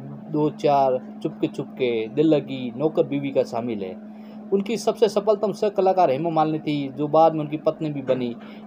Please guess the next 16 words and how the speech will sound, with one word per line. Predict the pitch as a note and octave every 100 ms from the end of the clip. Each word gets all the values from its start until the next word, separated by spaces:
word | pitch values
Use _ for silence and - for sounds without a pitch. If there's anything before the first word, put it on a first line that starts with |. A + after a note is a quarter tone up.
| G3
इन | G#3+ G#3 F#3
दोनों | F3+ F#3+
ने | F#3 F3+
कई | G#3+ G3+
फिल्मों | E3+ E3 D#3+
में | D#3
एक | D#3
साथ | D3+
काम | - B2+ A#2+
किया, | A2+ A2 G#2 G#2 - - -
जिनमें | C#3+ E3 D#3+
राजा | C#3 D3+ D#3
जानी, | C#3 C#3 C#3 C3 B2 A2+
सीता | - D#3+ D#3 C#3
और | B2+
गीता, | C3 C3+ B2+ A#2 A2 A2